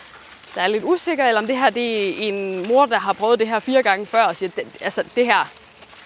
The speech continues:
det er ikke normalt," eller sådan. Altså, jeg kan jo godt forstå det, så jeg tror, at der helt klart er noget i, at som førstegangsmor, så er man usikker. Jeg tror bare, at for nogen, inklusive mig selv,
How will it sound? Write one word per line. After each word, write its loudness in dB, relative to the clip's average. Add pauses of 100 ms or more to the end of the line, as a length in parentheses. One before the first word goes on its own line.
(320)
det -2
er 2
ikke -2
normalt," -4 (120)
eller -6
sådan. -10
Altså, -6
jeg 0
kan -2
jo 0
godt 0
forstå 0
det, -2
så -4
jeg 0
tror, 2
at 0
der -6
helt -4
klart 0
er 2
noget -2
i, -2
at 4 (1400)
som 0
førstegangsmor, 0
så -10
er -6
man -8
usikker. -6 (180)
Jeg 0
tror 4
bare, 4 (200)
at -4 (800)
for -4
nogen, 4
inklusive -2
mig -8
selv, 0